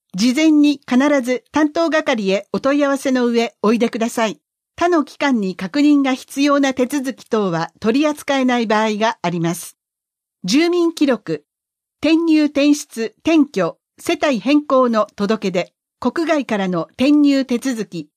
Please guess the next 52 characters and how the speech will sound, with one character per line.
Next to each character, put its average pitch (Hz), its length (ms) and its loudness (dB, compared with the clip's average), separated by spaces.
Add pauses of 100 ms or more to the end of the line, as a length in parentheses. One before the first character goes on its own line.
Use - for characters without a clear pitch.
(100)
国 277 260 -2
外 247 220 0
転 302 300 2
出 - 240 -10
者 240 160 -4
の - 320 -2
マ 240 140 2
イ 302 40 6
ナ 311 140 2
ン 294 100 2
バ 285 200 0
ー - 20 -16
カ 262 140 0
ー 220 60 0
ド 165 280 -4
継 294 200 0
続 320 280 -4
利 311 120 0
用 269 200 0
の 185 140 -4
手 208 120 -4
続 233 300 -8
き 185 160 -10
は 180 160 -2 (100)
取 208 180 -2
り 254 60 2
扱 254 300 -2
い 240 80 -2
ま 220 120 -4
せ 214 180 -4
ん。 151 100 -4 (320)
マ 247 140 0
イ 320 80 4
ナ 330 120 2
ン 311 60 0
バ 311 160 0
ー 294 40 -6
カ 294 180 -2
ー 214 40 -2
ド、 165 240 -6 (180)
住 294 260 2
民 311 260 2
基 262 160 0
本 302 260 -2
台 302 200 0
帳 294 240 -2
カ 277 160 -2
ー 247 60 -2
ド 202 100 -4
に 180 140 -6
よ 160 120 -4
る 170 220 -8